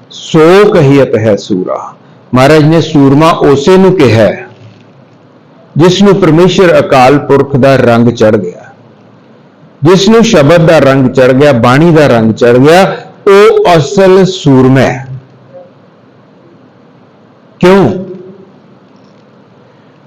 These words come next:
ਵੇਖੋ, ਜਦੋਂ ਅਸੀਂ ਬਾਣੀ ਦੇ ਨ-, ਲੜ ਲੱਗਦੇ ਆ ਨਾ, ਪਰਮੇਸ਼ਰ ਦੇ ਰੰਗ ਵਿੱਚ ਜਦੋਂ ਰੰਗੇ ਜਾਂਦੇ ਆ, ਇੱਕ ਕੇਵਲ ਪਰ-, ਇਸ ਸ੍ਰਿਸ਼ਟੀ ਦੇ ਵਿੱਚ ਸੱਚ ਹੈ,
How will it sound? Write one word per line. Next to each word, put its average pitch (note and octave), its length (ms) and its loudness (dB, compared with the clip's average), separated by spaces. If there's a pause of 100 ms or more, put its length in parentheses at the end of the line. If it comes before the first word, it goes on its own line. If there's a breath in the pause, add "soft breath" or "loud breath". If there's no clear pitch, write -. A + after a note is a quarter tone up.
(460)
ਵੇਖੋ, G#3 520 0 (680)
ਜਦੋਂ A3 720 0 (600 loud breath)
ਅਸੀਂ G#3 220 0
ਬਾਣੀ C#3+ 420 0
ਦੇ F3+ 200 2
ਨ-, D3+ 340 -2
ਲੜ B2+ 180 2
ਲੱਗਦੇ A#2+ 440 0
ਆ G#2 60 -2
ਨਾ, C3+ 140 0
ਪਰਮੇਸ਼ਰ D3+ 580 0
ਦੇ D3+ 180 0
ਰੰਗ B2 260 0
ਵਿੱਚ C3+ 240 -2
ਜਦੋਂ B2+ 300 0
ਰੰਗੇ A#2 300 0
ਜਾਂਦੇ A#2 420 2
ਆ, F2+ 160 -6 (920 loud breath)
ਇੱਕ C4 260 0
ਕੇਵਲ G3+ 480 2
ਪਰ-, F#3+ 260 -4 (500)
ਇਸ F#3+ 380 0 (680)
ਸ੍ਰਿਸ਼ਟੀ G3+ 540 0
ਦੇ F3+ 140 2
ਵਿੱਚ D#3 260 0
ਸੱਚ D#3+ 420 -2
ਹੈ, F3+ 380 0